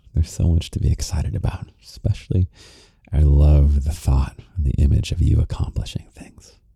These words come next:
Mm. I love it so much. And you wanna make me proud, don't you, little bunny? Yes? Nod your little bunny head. You wanna make me proud. Okay.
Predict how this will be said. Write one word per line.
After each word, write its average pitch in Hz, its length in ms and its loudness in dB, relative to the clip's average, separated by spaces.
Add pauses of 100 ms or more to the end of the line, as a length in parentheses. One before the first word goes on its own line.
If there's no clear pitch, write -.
(240)
Mm. 78 200 2 (1200)
I - 100 0
love - 240 -2
it - 120 -6
so - 220 -4
much. 90 180 -6 (1500)
And 73 120 2
you 69 80 4
wanna - 180 2
make - 220 -2
me - 60 -2
proud, - 380 -4
don't - 280 -2
you, - 100 -4
little - 200 -8
bunny? - 340 -10
Yes? 82 400 0
Nod 71 320 2
your - 120 2
little 67 220 0
bunny - 260 -6
head. - 300 -8
You 71 140 0
wanna - 180 -4
make - 300 -12
me - 100 -20
proud. - 160 -12 (2000)
Okay. - 380 0